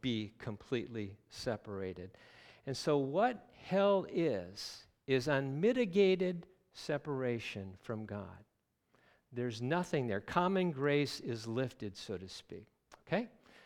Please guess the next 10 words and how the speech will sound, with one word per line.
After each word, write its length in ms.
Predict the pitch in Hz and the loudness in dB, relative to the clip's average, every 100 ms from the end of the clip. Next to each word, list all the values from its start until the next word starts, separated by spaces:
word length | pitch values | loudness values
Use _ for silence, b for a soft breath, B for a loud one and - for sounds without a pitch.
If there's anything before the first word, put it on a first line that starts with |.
| b b b | b b b
Second 440 | - 196 202 160 101 | -4 -2 -2 -6 -8
one. 140 | 85 - _ _ _ _ b b b b b - | -12 -16 _ _ _ _ b b b b b 4
As 180 | 156 156 | 6 6
a 60 | |
result 480 | 151 143 165 226 233 | 4 4 6 6 6
of 120 | 185 | 2
being 220 | 143 147 127 | 4 4 2
free 300 | - 131 131 | 2 2 2
from 260 | - 113 | -2 -4
God, 380 | 113 107 101 117 | -2 0 0 -2